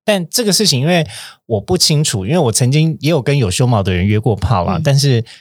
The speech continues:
Speaker 1: 我不大确定到底是他那天状-，状态的问题，还是他本身就是恒定性的会有体味。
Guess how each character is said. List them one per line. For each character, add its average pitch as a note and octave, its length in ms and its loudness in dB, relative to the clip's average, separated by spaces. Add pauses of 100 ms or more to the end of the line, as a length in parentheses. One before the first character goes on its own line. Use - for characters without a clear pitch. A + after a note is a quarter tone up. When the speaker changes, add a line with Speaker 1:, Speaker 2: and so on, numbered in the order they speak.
(280)
Speaker 1:
我 G#2+ 80 -14
不 - 100 -12
大 G3+ 160 0
确 G#3 140 -2
定 G3 160 -2
到 G3 140 2
底 C#3 60 0
是 F3+ 100 0
他 F3 100 2
那 F3 140 2
天 F3 120 2
状-， D3+ 300 0
状 E3 180 0
态 D3+ 200 0
的 A#2 100 0
问 B2+ 160 2
题， A#2 100 0
还 G#2+ 80 2
是 G#2+ 120 0
他 C3 80 0
本 F#2 260 -4
身 B2+ 320 2
就 - 80 0
是 A#2+ 260 0
恒 B2+ 220 0
定 D#3+ 160 0
性 D3 160 2
的 A2 80 0
会 B2 140 0
有 G2 100 0
体 F#2+ 220 -2
味。 G2 280 2